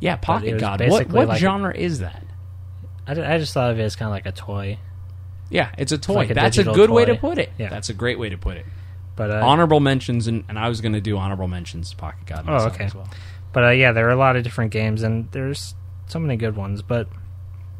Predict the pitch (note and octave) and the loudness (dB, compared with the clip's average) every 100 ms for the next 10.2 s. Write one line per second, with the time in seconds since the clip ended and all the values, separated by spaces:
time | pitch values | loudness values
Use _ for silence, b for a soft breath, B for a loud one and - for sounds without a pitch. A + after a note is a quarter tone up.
0 | - - - - C3+ C#3 D3+ C#3 C3 A#2 | -14 -14 -14 -6 -4 -2 0 2 4 2
1 | - A#2 C3 D3+ - G#2+ G#2 G#2 G#2 G#2 | 0 -2 0 0 0 -2 -2 -4 -4 -4
2 | G2+ G#2+ G#2 G#2+ B B B B B - | -4 -4 -4 -4 B B B B B -8
3 | G#2 C3 B2+ B2 A#2 B2 A#2+ A#2 A2 - | -4 0 0 -2 -4 -2 0 0 -2 -6
4 | - - - - - A#2 B2+ - G2+ G2+ | -14 -14 -14 -12 -8 -6 -4 -6 -4 -4
5 | G#2 A#2 G2+ G#2+ B E2 F#2 E3+ E4 - | -4 -4 -6 -8 B -2 0 2 0 -4
6 | - - - - A2+ A2+ - - A#2 G#2+ | -12 -14 -10 -4 0 0 -2 -2 0 -2
7 | F#2 F#2 C#3 D#3+ D#3+ C#3+ B2+ - - B2 | -6 -2 2 2 0 0 -2 -2 -4 -6
8 | - - - - - - C3 G#2+ F#2 F#2 | -6 -12 -14 -14 -12 -6 -4 -2 -4 -6
9 | - - - - - B2 D3 D#3+ D#3+ E3+ | -10 -14 -14 -14 -4 0 2 2 0 0
10 | F#3+ | -4